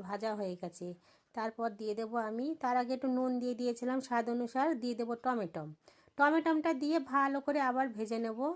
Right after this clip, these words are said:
নিয়ে যেই দেখব যে গা থেকে তেলটা ছেড়ে গেছে, তখন আদা বাটা দু চামচ মতন দিয়ে দেব। তারপরে দিয়ে দেব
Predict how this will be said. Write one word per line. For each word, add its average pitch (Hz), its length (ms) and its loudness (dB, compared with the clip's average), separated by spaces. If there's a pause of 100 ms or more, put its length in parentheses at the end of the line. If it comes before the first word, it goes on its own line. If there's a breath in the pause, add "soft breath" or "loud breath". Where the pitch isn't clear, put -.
(460 soft breath)
নিয়ে 240 460 0 (720)
যেই 214 320 -4
দেখব 220 220 -4 (180)
যে 240 80 -2 (100)
গা 208 80 2 (140)
থেকে 233 260 -6
তেলটা 220 340 -2
ছেড়ে 269 260 -2
গেছে, 226 240 -2 (180)
তখন 240 240 -2 (160)
আদা 220 220 -2
বাটা 214 240 -2
দু 233 140 -6
চামচ 214 400 -2
মতন 269 200 -2 (100)
দিয়ে 160 180 -4
দেব। 151 120 -8 (640 soft breath)
তারপরে 247 500 4
দিয়ে 240 220 -4
দেব 240 140 -2